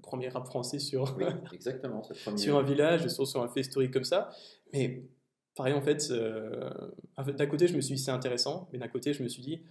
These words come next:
Speaker 1: oui, pourquoi pas, mais quel est vraiment le, enfin, en fait, c'est le but, en fait, de
Speaker 2: Bah, alors, pour le coup, je suis pas d'accord
Speaker 1: ça,
Speaker 2: avec
Speaker 1: mais
Speaker 2: toi. Moi, ça a été vraiment le, à ma première écoute, bah,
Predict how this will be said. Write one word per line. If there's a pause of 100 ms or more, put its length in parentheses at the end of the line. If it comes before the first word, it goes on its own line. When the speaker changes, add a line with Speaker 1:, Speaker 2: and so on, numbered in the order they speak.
(1200)
Speaker 1:
oui, (340)
pourquoi
pas,
mais
quel
est
vraiment
le,
enfin,
en
fait,
c'est
le
but,
en
fait,
de (360)
Speaker 2:
Bah,
alors,
pour
le
coup,
je
suis
pas
d'accord
Speaker 1:
ça,
Speaker 2:
avec
Speaker 1:
mais
Speaker 2:
toi.
Moi,
ça
a
été
vraiment
le, (220)
à
ma
première
écoute, (160)
bah,